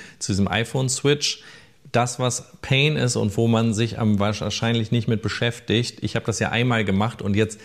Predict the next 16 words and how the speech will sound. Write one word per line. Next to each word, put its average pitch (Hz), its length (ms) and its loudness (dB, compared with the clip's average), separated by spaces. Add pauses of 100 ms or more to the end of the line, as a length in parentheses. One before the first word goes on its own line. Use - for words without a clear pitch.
(260)
gehe 113 100 4
ich 113 80 0
da 98 140 2
auch 120 100 0
nicht 123 160 0
mehr 101 240 2
ins 98 180 -2
Detail, 98 420 0
aber 95 280 0 (360)
du 101 80 0
kannst 135 340 -2
es 127 120 -4
theoretisch 131 520 2
ja 110 100 2
so 110 200 2
bauen, 117 600 0